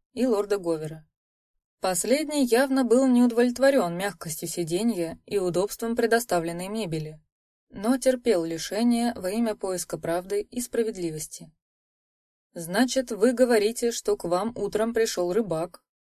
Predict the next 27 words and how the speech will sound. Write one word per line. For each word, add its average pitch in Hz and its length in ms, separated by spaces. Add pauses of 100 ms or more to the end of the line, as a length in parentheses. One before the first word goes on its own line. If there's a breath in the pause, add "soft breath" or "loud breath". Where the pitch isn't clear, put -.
(120)
кота 185 260
которого 175 600
вы 185 180
на 190 140
днях 180 260
спасли, 180 560 (500)
и 185 100
утверждал, 190 760
что 247 200
ночью 220 420
его 190 260
хотела 185 420
убить 175 380
какая-то 185 480
полуголая 185 640
девушка, 165 640 (460)
а 185 140
кот 175 320
напал 175 400
на 180 100
неё 208 420
и 226 100
прогнал". 202 560 (880)
Констебль 277 680
даром 233 380
потёр 208 360
переносицу. 180 760